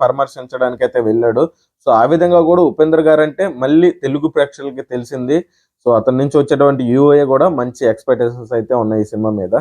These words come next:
And ఇదే కాకుండా తమిళ్ డైరెక్టర్ వెట్రి మారన్ గారు డైరెక్షన్ లో వస్తున్నటువంటి సినిమా, so, ఆయన డైరెక్షన్ లో వస్తున్నటువంటి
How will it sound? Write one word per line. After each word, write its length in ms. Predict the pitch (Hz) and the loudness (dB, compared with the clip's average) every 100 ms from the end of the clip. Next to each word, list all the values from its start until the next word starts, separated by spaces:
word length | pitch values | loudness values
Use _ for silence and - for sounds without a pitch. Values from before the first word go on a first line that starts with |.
| - 120 | -4 0
And 160 | 147 147 | 2 4
ఇదే 160 | 165 185 | 4 2
కాకుండా 400 | 180 175 165 175 185 185 - 143 | 0 0 2 4 2 0 -2 0
తమిళ్ 320 | 160 185 190 - _ - 120 | 2 2 0 -4 _ -4 2
డైరెక్టర్ 520 | 135 156 - 165 170 113 | 2 2 2 0 0 -2
వెట్రి 320 | 131 123 170 185 156 | -6 -2 2 2 2
మారన్ 340 | 143 147 151 139 | 0 0 0 2
గారు 240 | 123 123 165 123 | 2 2 0 2
డైరెక్షన్ 460 | 131 131 139 - 135 | 4 4 2 -2 0
లో 60 | 123 | 0
వస్తున్నటువంటి 580 | 120 123 120 120 110 107 - | 0 -6 -6 -6 -6 -12 -10
సినిమా, 380 | 113 123 131 165 208 _ | -8 -6 -2 -2 -4 _
so, 60 | 131 131 | -2 2
ఆయన 260 | 147 156 147 | 2 2 4
డైరెక్షన్ 360 | 131 147 156 160 | 4 2 0 0
లో 40 | 143 | 0
వస్తున్నటువంటి 560 | 143 127 139 131 127 | -2 -4 -2 -2 -2